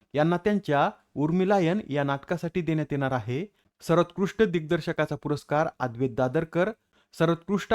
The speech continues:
अभिनेता सुरोज जोशी, तर सर्वोत्कृष्ट विनोदी अभिनेता हा प्रशांत दामले, सर्वोत्कृष्ट अभिनेत्री नीना कुलकर्णी,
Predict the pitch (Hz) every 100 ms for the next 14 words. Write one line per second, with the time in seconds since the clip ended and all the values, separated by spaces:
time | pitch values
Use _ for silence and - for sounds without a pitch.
0 | - 143 165 170 165 175 190 - 143 139
1 | 117 156 - 160 214 _ _ - 156 -
2 | 156 156 175 175 - 202 165 160 156 -
3 | 123 135 165 - 135 151 135 - 131 -
4 | 135 135 143 135 160 - _ _ _ -
5 | 160 165 180 196 - 165 139 160 165 165
6 | 160 233 - _ - 127 151 208 - 196
7 | 196 196 180 202